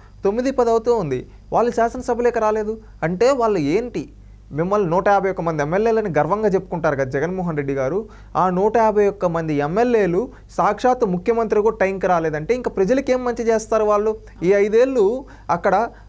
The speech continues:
ర-, మూడు రాజధానులు అని చెప్పి మూడు ప్రాంతాల మధ్య చిచ్చులు పెట్టే ఈ టైప్ చేశారు. ఆ తర్వాత ఇంకా అనేక విధంగా,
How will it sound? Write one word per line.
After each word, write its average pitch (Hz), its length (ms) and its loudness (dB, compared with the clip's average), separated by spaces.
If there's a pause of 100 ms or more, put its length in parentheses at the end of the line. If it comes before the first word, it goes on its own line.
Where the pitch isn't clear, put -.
ర-, 156 100 2
మూడు 185 260 2
రాజధానులు 170 440 0
అని 156 100 -4
చెప్పి 165 160 -2
మూడు 170 200 -2
ప్రాంతాల 170 360 0
మధ్య 160 180 -4
చిచ్చులు 170 300 -4
పెట్టే 143 540 -2
ఈ 151 80 -4
టైప్ 156 340 0
చేశారు. 127 300 -2 (380)
ఆ 165 120 2
తర్వాత 190 400 2
ఇంకా 175 300 -2
అనేక 180 220 -2
విధంగా, 170 320 -4